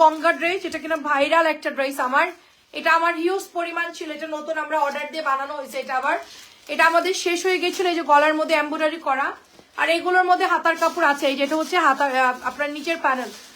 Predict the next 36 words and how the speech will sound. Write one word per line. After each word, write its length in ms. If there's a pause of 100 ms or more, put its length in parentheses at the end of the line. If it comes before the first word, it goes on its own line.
(180)
তো 60 (120)
এটা 160 (140)
সি 120 (120)
ব্লু 120 (140)
কালার, 320
টরে 240 (100)
কালার, 300
সাথে 220
হচ্ছে 160 (100)
পার্পল 260 (100)
কালার, 240 (580)
এক্সক্লুসিভ 560
ড্রেস। 240
এটা 160
হচ্ছে 180 (100)
ষোলোশো 420
টাকা, 180 (560)
এটা 200
হচ্ছে 200 (120)
ষোলোশো 320 (100)
টাকা। 160 (120)
যেই 180
নেবেন 240
ইনবক্স 340
করবেন। 240 (460)
সতেরোশো 500 (100)
ছিল, 120 (120)
একশো 240
টাকা 120 (100)
ডিসকাউন্ট 440
পাচ্ছেন। 300 (540)
সতেরোশো 640 (120)
ছিল, 160 (200)
একশো 240
টাকা 220
ডিসকাউন্ট 420